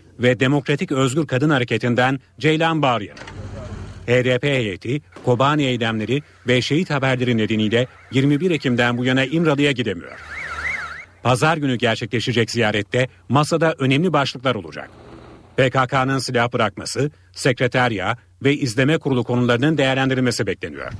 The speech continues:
H D P heyetinin adadan döndükten sonra yazılı bir açıklamayla kamuoyunu bilgilendirmesi bekleniyor.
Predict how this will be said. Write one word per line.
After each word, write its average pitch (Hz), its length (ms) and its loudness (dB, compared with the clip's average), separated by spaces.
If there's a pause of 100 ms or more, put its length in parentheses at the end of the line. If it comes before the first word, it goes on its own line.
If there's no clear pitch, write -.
(1400)
H 139 200 2
D 151 140 2
P 170 100 -4
heyetinin 123 680 0
adadan 143 460 2
döndükten 117 480 0
sonra 113 380 -2 (220)
yazılı 139 380 2
bir 147 80 2
açıklamayla 117 680 0
kamuoyunu 160 480 2
bilgilendirmesi 127 720 0
bekleniyor. 78 520 -10